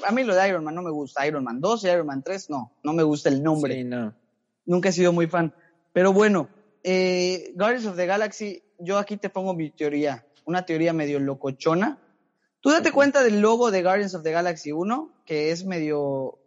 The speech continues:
Speaker 1: como se ve, como medio arboloso.
Speaker 2: Sí.
Speaker 1: Que representa para mí la muerte de Groot.
Speaker 2: Ok.
Speaker 1: En la,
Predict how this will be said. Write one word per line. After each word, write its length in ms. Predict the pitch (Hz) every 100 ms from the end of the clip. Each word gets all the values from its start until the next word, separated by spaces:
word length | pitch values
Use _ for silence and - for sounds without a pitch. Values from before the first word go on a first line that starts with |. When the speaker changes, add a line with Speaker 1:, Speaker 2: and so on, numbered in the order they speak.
| _
Speaker 1:
como 240 | - 151 147
se 120 | 160
ve, 120 | 165
como 220 | 180 170
medio 240 | 147 143 139
arboloso. 600 | 139 147 156 196 330 339 _ _ _ _ _
Speaker 2:
Sí. 360 | - 127 113 - _ _ _ _
Speaker 1:
Que 100 | - 156
representa 640 | 160 160 160 175 180 185
para 180 | 160 151
mí 120 | 160
la 120 | 165
muerte 320 | 147 143 139
de 80 | 139
Groot. 320 | 143 170 170 - _ _ _ _ _ _ _
Speaker 2:
Ok. 120 | 113 101
Speaker 1:
En 340 | 98 147 135
la, 160 | 135